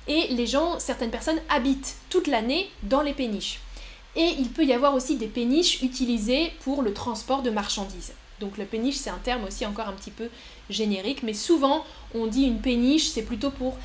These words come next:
des activités de loisirs. Par exemple, sur le canal du Midi, dans le chat, euh, sur le canal du Midi, on peut conduire une péniche en général. Il y a une petite cabine, on peut s'asseoir, un petit salon,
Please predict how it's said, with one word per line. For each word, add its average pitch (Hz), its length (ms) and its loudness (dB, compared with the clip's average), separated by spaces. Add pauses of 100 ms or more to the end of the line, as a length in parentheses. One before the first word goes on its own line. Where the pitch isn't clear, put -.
(180)
des 220 120 -4
activités 233 440 -2
de 226 100 0
loisirs. 208 500 2
Par 277 180 4
exemple, 233 520 0
sur 247 220 -2
le 240 80 2
canal 262 420 2
du 208 120 -2
Midi, 208 480 0
dans 220 140 -6
le 185 140 -8
chat, 339 220 4 (580)
euh, 208 140 2
sur 254 160 0
le 254 80 2
canal 247 300 0
du 220 80 -2
Midi, 214 360 2
on 233 60 -2
peut 277 140 -2
conduire 247 340 -2
une 214 140 -2
péniche 220 560 -2 (120)
en 180 40 -12
général. 175 420 -8 (1120)
Il 240 120 -2
y 214 40 0
a 208 40 2
une 208 100 -2
petite 208 260 -8
cabine, 254 520 6
on 214 120 0
peut 220 260 2 (220)
s'asseoir, 240 520 2
un 220 80 -2
petit 214 140 -4
salon, 247 440 -2